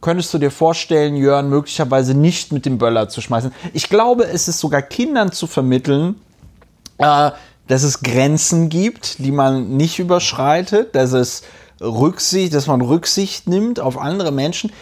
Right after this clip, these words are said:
Deswegen, ähm, weiß ich gar nicht, was für ein Freiheitsverständnis ist, außer dass es in meinen Augen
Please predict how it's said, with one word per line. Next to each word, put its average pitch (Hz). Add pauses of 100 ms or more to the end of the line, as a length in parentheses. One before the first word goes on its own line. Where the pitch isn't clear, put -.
(160)
Deswegen, 180 (400)
ähm, 165 (260)
weiß 180
ich 175
gar 170
nicht, 165
was 156
für 170
ein 139
Freiheitsverständnis 135
ist, 165
außer 165
dass 165
es 165
in 151
meinen 165
Augen 165